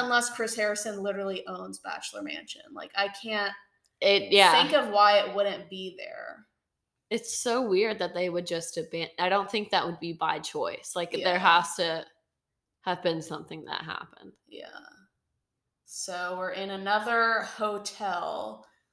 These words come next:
Speaker 1: which the interior, and I can talk about this later at the rose ceremony, it looks like an Embassy Suites
Speaker 2: <laughs>
Speaker 1: where I, like,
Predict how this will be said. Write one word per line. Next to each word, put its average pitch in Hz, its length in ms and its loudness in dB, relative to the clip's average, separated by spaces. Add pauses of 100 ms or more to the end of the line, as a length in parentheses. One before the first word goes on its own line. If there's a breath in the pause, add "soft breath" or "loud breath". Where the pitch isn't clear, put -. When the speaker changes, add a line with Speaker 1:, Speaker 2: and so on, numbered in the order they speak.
(140 soft breath)
Speaker 1:
which 220 220 0
the 285 160 4
interior, 254 840 0
and 208 100 -4
I 220 60 -6
can 294 100 -6
talk 302 200 -2
about 277 180 0
this 240 160 -4
later 202 380 0
at 180 120 -4
the 190 100 -6
rose 190 400 -2
ceremony, 180 520 -8
it 214 160 -2
looks 240 520 2
like 190 420 0 (400 soft breath)
an 214 160 -4
Embassy 220 600 0
Suites - 840 -4
Speaker 2:
<laughs> 254 300 6
Speaker 1:
where 226 240 10
I, 214 300 8
like, 208 280 2